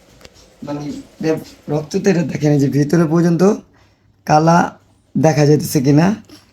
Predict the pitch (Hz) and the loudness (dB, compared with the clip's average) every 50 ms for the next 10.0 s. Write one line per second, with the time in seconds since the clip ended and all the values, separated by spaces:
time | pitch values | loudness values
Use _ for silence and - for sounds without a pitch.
0 | _ _ _ _ _ _ _ - 175 175 190 156 143 156 135 - - - 160 160 | _ _ _ _ _ _ _ -2 0 0 0 0 0 -2 -2 -2 2 4 4 4
1 | 147 131 - - - 139 - 147 143 156 151 - - - - _ - 147 151 139 | 4 2 -2 -4 -6 -4 -2 -2 0 0 0 -2 -2 -6 -12 _ -6 -2 -2 0
2 | 127 160 175 185 190 190 190 - - - - _ _ _ - _ _ _ _ _ | 2 4 4 4 4 4 2 0 -4 -12 -20 _ _ _ -20 _ _ _ _ _
3 | _ _ _ _ 147 143 147 147 147 139 - - - _ _ _ _ _ _ _ | _ _ _ _ 0 2 4 4 4 2 0 -4 -10 _ _ _ _ _ _ _
4 | _ _ _ _ _ _ _ _ _ _ _ _ _ _ _ 151 165 180 - 202 | _ _ _ _ _ _ _ _ _ _ _ _ _ _ _ 0 0 2 2 0
5 | 190 185 190 202 196 196 196 190 170 170 175 170 170 - 185 190 240 - - - | 0 2 2 4 4 4 4 4 4 4 2 2 0 0 -2 -2 -2 -4 -10 -16
6 | _ _ _ _ - 170 147 - 160 165 165 165 175 175 - - - - - _ | _ _ _ _ -6 -4 -4 -2 0 0 0 0 0 -2 -4 -8 -14 -20 -20 _
7 | _ _ _ _ _ _ _ _ _ - 165 180 185 190 202 208 214 220 220 214 | _ _ _ _ _ _ _ _ _ 0 0 2 2 0 -2 -2 -4 -4 -4 -4
8 | 214 - - 214 185 175 180 175 180 180 175 170 - - - 156 151 156 156 156 | -6 -8 -8 -8 -6 -6 -4 -6 -4 -4 -4 -4 -6 -8 -10 -14 -16 -16 -18 -18
9 | - 170 165 165 160 156 156 160 165 165 170 165 170 160 156 156 151 147 147 - | -16 -12 -10 -10 -8 -8 -6 -8 -8 -8 -10 -12 -12 -12 -12 -12 -10 -10 -10 -10